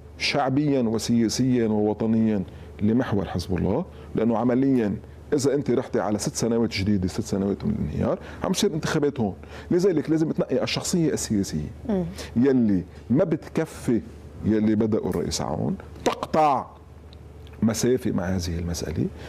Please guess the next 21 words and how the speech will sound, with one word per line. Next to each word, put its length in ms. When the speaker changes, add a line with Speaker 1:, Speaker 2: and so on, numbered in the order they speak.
Speaker 1:
تروحي 220
على 180
الرئيس 500
يقول 140
لي 140
شرطه 320
الوحيد، 440
مواصفاته 520
الوحيدة، 520
الرئيس 360
الذي 240
يطبق 420
الدستور 640
ويعيد 560
إذا 160
بدك 320
هو 340
ورئيس 340
الحكومة 540
بمرحلة 380
لاحقة 500